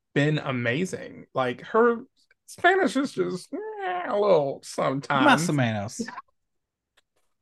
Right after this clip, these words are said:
Speaker 1: But no, I mean, it's, it's incredible. And then, her, you know, with,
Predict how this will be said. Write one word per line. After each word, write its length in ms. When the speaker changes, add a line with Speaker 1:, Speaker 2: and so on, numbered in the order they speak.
Speaker 1:
But 340
no, 220
I 100
mean, 160
it's, 280
it's 200
incredible. 720
And 220
then, 420
her, 260
you 260
know, 140
with, 500